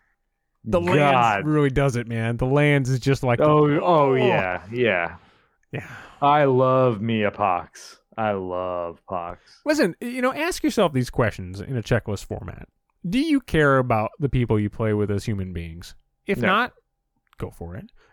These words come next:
Speaker 1: Do
Speaker 2: Yeah.
Speaker 1: you, do you care about losing the things that you own because
Speaker 2: No.
Speaker 1: you know it will be more painful for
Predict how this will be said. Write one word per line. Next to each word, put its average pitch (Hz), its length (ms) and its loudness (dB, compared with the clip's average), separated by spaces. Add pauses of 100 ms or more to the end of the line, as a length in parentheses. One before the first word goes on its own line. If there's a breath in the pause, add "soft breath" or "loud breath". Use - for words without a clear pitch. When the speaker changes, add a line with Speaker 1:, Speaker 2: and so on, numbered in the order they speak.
(160)
Speaker 1:
Do 127 120 0
Speaker 2:
Yeah. 135 120 2
Speaker 1:
you, 170 160 2
do 135 140 0
you 139 180 4
care 143 360 2
about 156 280 2
losing 175 380 2
the 185 80 0
things 208 260 -2
that 214 160 -2
you 247 220 0
own 113 320 -2 (240 loud breath)
because 156 420 2
Speaker 2:
No. - 120 -6
Speaker 1:
you 175 120 4
know 180 240 4
it 180 40 0
will 170 60 0
be 160 140 2
more 170 220 2
painful 196 400 -4
for 208 180 -4